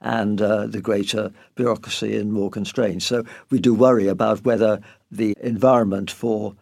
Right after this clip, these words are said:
the kind of innovative research in the U K is getting less attractive than it was. And certainly our attractiveness to foreign experts coming to settle here has been diminished by Brexit and by other things.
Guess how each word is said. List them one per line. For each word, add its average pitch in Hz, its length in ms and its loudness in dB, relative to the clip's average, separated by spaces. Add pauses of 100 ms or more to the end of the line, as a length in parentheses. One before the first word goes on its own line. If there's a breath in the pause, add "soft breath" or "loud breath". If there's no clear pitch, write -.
(140)
the 120 80 -8
kind 117 380 0
of 101 160 0
innovative 113 580 0
research 104 580 -4
in 101 140 -4
the 98 80 -2
U 104 140 0
K 104 440 -2 (300 loud breath)
is 113 160 -2
getting 110 460 0
less 123 480 2 (160 soft breath)
attractive - 320 -6
than 104 100 -4
it 98 100 -4
was. 104 360 0 (220 loud breath)
And 123 140 0
certainly 101 640 4 (220 loud breath)
our 123 240 2
attractiveness 117 640 -2
to 120 100 -4
foreign 107 540 2 (100)
experts 98 800 -4 (380)
coming 110 220 -2
to 113 80 -2
settle 113 320 -2
here 104 300 0 (180 loud breath)
has 120 160 -4
been 113 220 0
diminished 110 480 2
by 110 160 0
Brexit 110 500 0
and 104 80 -2
by 107 160 0
other 104 200 0
things. 92 420 -6